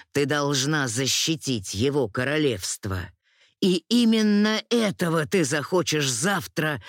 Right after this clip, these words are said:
с восходом солнца. Ты захочешь быть там, тебе больно находиться вдали от своего королевства. А я хочу спасти свое королевство.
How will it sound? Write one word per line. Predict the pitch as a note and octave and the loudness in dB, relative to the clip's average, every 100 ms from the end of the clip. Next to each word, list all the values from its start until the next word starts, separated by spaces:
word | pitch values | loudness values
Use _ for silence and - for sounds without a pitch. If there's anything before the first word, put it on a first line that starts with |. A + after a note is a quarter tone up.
| - | -12
с | - - | -8 0
восходом | F#3+ D#3 - F#3+ D#3 D#3 | 0 0 0 0 2 0
солнца. | - G#3 E3 C3 - A#2 G#2 - _ - | 0 0 0 -2 -4 -4 -6 -12 _ 2
Ты | F#3+ | 2
захочешь | D3 E3 - F3+ A#2 D3 B2+ | 2 -2 0 -2 0 -2 -2
быть | C3+ D#3 D3 - - | -2 -2 -2 -4 -6
там, | - F3+ C3+ G2+ F#2 - _ _ _ _ - | -2 0 -2 -4 -10 -16 _ _ _ _ -6
тебе | - C#3 D3+ D#3+ | -2 0 2 0
больно | C#3+ F3+ C#3 B2 A2 A#2+ A2 - - | 0 0 2 0 0 -2 -4 -8 -6
находиться | - D3+ - D#3 C#3+ C#3+ G#2+ - D3 | -2 -2 0 0 0 0 -2 -2 -2
вдали | C3 B2 D#3 E3 C#3 F#2+ - | -2 -2 -2 0 0 -2 -6
от | A2+ | -6
своего | - - A#2 A#2+ B2 A#2+ G2 | -6 -4 0 0 0 0 -4
королевства. | A#2 A#2 A#2 F#2+ - - F2+ E2+ - _ _ _ _ _ | -4 -2 -4 -4 -6 -8 -8 -8 -10 _ _ _ _ _
А | G#2+ G#2+ | -4 0
я | B2+ D3 | 0 -2
хочу | B2 G#2+ A2+ | -4 -4 -4
спасти | F#2 - G#2 F2 - A#2 | -4 -4 -6 -6 -4 -4
свое | - A2+ C3+ E3 B2+ F#2 | -2 -2 0 2 0 -4
королевство. | G#2+ A2+ A2 G#2+ F2+ - - G2+ F#2 | -6 -6 -4 -4 -4 -6 -6 -6 -6